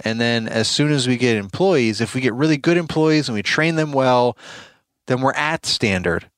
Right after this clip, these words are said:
But to those clients, they're used to above standard. So now they think you're, but they don't know that's above standard. They think your above standard is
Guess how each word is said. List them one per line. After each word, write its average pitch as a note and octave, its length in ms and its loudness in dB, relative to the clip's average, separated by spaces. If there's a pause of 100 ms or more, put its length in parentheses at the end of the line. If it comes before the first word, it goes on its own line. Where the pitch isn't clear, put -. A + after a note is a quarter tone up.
(120)
But - 180 0
to D#3+ 100 0
those E3 240 2
clients, D#3 640 0
they're D3 200 0
used D3 300 0
to C3+ 120 2
above C#3 380 0
standard. G#2+ 440 0
So B2 140 -2
now D3 220 0
they D3+ 160 0
think B2 300 -2
you're, A#2 200 0 (300)
but C3 180 -2
they D#3+ 140 2
don't C#3+ 180 0
know D3+ 160 2
that's C3+ 200 0
above G2 300 0
standard. F#2+ 400 -2
They C3+ 160 2
think D3 300 -2
your C#3 500 2
above A#2+ 340 0
standard A2+ 560 0
is G#2 380 0